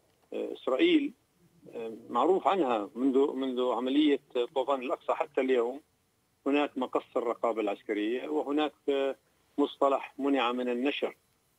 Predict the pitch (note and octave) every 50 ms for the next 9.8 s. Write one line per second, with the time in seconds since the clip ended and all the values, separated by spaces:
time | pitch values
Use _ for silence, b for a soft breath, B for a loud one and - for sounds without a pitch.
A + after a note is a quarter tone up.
0 | _ _ _ _ _ _ _ _ _ _ A#2 A2+ A#2 A#2 A2+ A2+ A#2 A#2+ C3+ C#3+
1 | E3 F#3 D#3 D#3 D#3 D#3+ F3+ G#3+ A#3 F#3+ D3+ A#2+ G#2+ - - - - - C3 A#2
2 | B2 - - C#3 C#3+ D#3 F3 E3 B2 G#2 F#2 - - _ _ A2+ A#2 B2 A#2+ A#2+
3 | B2+ - - D#3 D3+ C#3 C3 B2+ B2 B2 - - F3+ F3 E3 D3 C#3 B2 - D3
4 | C3+ B2+ B2 B2 B2 - _ _ _ _ _ _ _ _ _ C3+ C3+ C3+ - -
5 | C3+ B2+ B2+ - C3 A#2 A2+ A#2 B2 - - - B2 A#2+ A#2+ G#2+ - B2+ A#2+ A2+
6 | A#2 A#2 A2+ A#2 A2 G#2+ G#2+ A2 A2 B2 C#3+ D#3 - - E3+ - - E3 D3+ D3+
7 | - - D3+ - - _ _ - C#3 C3+ C3+ B2+ C3 B2 A#2+ A2+ A#2 A#2 A2+ A2+
8 | A#2+ B2+ D3+ D#3+ - _ _ _ - - _ _ _ _ _ _ _ _ _ _
9 | - C#2 C#2+ C#2+ D2 D2 D2 C#2+ C#2+ D2 D2+ D2+ D2+ - - -